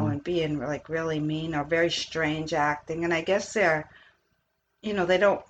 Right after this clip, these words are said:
Speaker 2: they we-, they move kinda weird and everything. And so that, you know, I've heard about people that have seen that,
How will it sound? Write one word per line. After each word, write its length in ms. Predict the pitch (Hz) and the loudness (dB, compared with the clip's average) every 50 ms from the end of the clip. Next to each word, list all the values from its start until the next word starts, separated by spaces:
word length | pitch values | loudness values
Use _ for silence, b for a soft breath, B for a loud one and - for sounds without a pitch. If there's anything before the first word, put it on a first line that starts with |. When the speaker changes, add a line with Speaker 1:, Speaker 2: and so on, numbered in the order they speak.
| _ - | _ -6
Speaker 2:
they 180 | 196 190 190 180 | -2 -2 -2 -2
we-, 340 | 175 180 202 202 - - - | 0 0 0 0 0 0 -2
they 120 | 196 185 175 | 0 0 0
move 360 | 180 190 190 196 190 190 - | 2 0 0 0 0 -2 -2
kinda 340 | - 185 180 175 175 170 160 | 0 0 2 2 2 0 -2
weird 320 | 165 165 165 165 165 165 | -2 0 2 2 2 2
and 80 | 170 160 | 0 0
everything. 580 | 156 156 165 156 151 - 160 156 151 147 151 B B B B B B _ - | -2 0 -2 -2 -2 -2 0 0 0 -2 -4 B B B B B B _ -12
And 500 | - 170 160 156 156 151 143 143 127 - _ _ _ _ - | -8 -4 -2 -2 -2 -2 -2 -4 -8 -10 _ _ _ _ -12
so 220 | - - 180 160 | -6 -2 -2 0
that, 300 | 156 165 156 156 - - - 185 | 2 2 4 2 2 0 -4 -8
you 80 | 185 | -6
know, 100 | 180 170 | -4 -4
I've 200 | 151 147 147 147 | -2 -2 -4 -4
heard 280 | 156 170 156 156 156 - - _ _ - | -4 -4 -4 -4 -4 -6 -12 _ _ -12
about 180 | - 139 110 - | -10 -10 -10 -10
people 320 | - - 170 - - 143 143 | -10 -12 -12 -10 -10 -10 -10
that 140 | 147 131 - | -8 -10 -10
have 180 | 151 147 117 - | -10 -12 -14 -14
seen 380 | - - - 165 156 151 151 151 | -14 -10 -8 -8 -6 -6 -6 -4
that, 400 | 156 160 160 151 139 131 - | -4 -2 -2 -2 -2 -4 -6